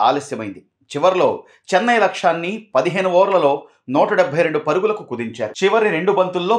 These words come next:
పది పరుగులు కావలసి ఉండగా సిక్స్, ఫోర్ బాదిన జడేజా టీంకు విజయాన్ని అందించాడు. కాగా ఈ మ్యాచ్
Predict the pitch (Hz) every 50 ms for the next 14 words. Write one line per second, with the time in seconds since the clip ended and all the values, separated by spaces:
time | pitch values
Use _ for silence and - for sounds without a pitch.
0 | 226 - 147 139 151 175 175 175 180 190 226 226 214 - 160 156 160 170 175 175
1 | 185 170 156 147 156 151 151 120 104 104 - - _ _ _ _ - - 214 214
2 | 220 - - 254 240 247 - 175 180 185 190 180 156 160 160 165 160 160 147 -
3 | 143 147 175 160 135 160 160 170 - - 147 160 196 214 208 - 196 135 120 113
4 | 113 151 151 143 139 131 120 107 107 120 113 - - 110 - - _ _ _ _
5 | - - 127 139 135 156 202 - - - _ - - _ - 113 107 101 101 113
6 | 147 208 220 -